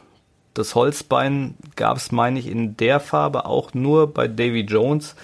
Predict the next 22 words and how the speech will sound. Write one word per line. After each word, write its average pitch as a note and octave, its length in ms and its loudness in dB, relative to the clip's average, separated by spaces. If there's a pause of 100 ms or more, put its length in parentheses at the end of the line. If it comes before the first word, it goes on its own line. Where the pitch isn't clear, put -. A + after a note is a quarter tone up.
(440)
und - 180 -2
da A2+ 80 4
sprechen A2+ 280 0
wir G2+ 80 4
auch G#2+ 160 4
bei G2+ 200 0
zwischen G#2+ 340 -4
zehn A#2 220 0
und A2 120 0
fünfzehn A2 380 0
Euro. G2 300 0
Also G#2 260 -2
jedes C3 380 0
Einzelteil B2 560 0
für A2+ 140 -2
sich B2 340 -4
ist - 140 -8
auch A#2 200 -2
schon A#2 200 0
mal A2+ 140 4
ein A2 140 0
Highlight. G#2+ 520 0